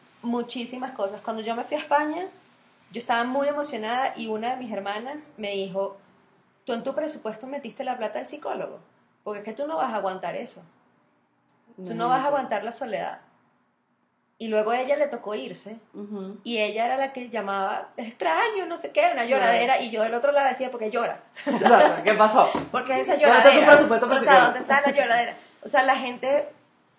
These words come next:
Speaker 1: no sabe lo que, lo
Speaker 2: Ujú.
Speaker 1: transformador que puede ser la experiencia, para bien o para mal.
Speaker 2: Ujú.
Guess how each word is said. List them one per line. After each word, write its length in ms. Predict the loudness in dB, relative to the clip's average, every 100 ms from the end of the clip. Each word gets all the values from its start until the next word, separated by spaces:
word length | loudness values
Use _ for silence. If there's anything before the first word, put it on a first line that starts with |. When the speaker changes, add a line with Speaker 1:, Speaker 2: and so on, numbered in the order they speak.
| -8
Speaker 1:
no 220 | -4 -4
sabe 400 | -2 0 2 2
lo 200 | -2 -6 -12
que, 220 | -12 -12 -12
lo 80 | -14
Speaker 2:
Ujú. 60 | -10
Speaker 1:
transformador 760 | -8 -8 -8 -8 -6 -6 -6
que 80 | -8
puede 180 | -10 -10
ser 120 | -8
la 60 | -12
experiencia, 500 | -12 -10 -10 -8 -12 -14 _ _ -4
para 180 | -2 -2
bien 140 | -4
o 60 | -6
para 180 | -6 -6
mal. 280 | -6 -8 -8
Speaker 2:
Ujú. 160 | -14